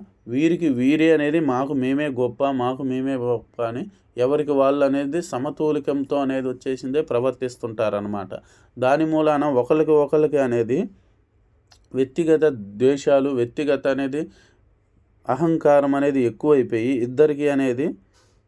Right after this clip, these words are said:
ఎడబాట్లు, ఇబ్బందులు, చికాకులు రాబోతున్నాయి. ఒకరి మీద ఒకరికి అనుమానాలు, ఒకరంటే ఒకరికి అనేది పడగోకుండా ఉంటారు. ఇవన్నీ జరిగి వీరు విడిపోయే అవకాశాలు ఎక్కువగా కనిపిస్తున్నాయి.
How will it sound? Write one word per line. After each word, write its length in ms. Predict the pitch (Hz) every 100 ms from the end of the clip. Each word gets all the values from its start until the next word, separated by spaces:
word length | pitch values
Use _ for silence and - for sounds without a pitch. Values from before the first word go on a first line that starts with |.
| _ _ -
ఎడబాట్లు, 600 | 131 147 151 147 131 156
ఇబ్బందులు, 540 | 135 120 139 143 143
చికాకులు 540 | 147 135 123 131 127 135
రాబోతున్నాయి. 680 | 117 120 123 123 127 143 147
ఒకరి 300 | 117 151 151
మీద 200 | 156 151
ఒకరికి 360 | 143 147 139 120
అనుమానాలు, 600 | 120 131 139 127 120 113 131 - _ _
ఒకరంటే 560 | 123 127 151 151 151 156
ఒకరికి 420 | 147 135 135 131
అనేది 260 | 131 135 139
పడగోకుండా 640 | 135 113 127 135 127 117
ఉంటారు. 420 | 117 110 113 113 143 180 _ _
ఇవన్నీ 380 | 131 135 143 165
జరిగి 320 | 147 139 139 160
వీరు 240 | 147 151
విడిపోయే 600 | 139 120 139 139 156 147
అవకాశాలు 680 | 131 120 123 135 131 139 135
ఎక్కువగా 400 | 113 139 131 135
కనిపిస్తున్నాయి. 720 | 127 120 123 127 - 120 143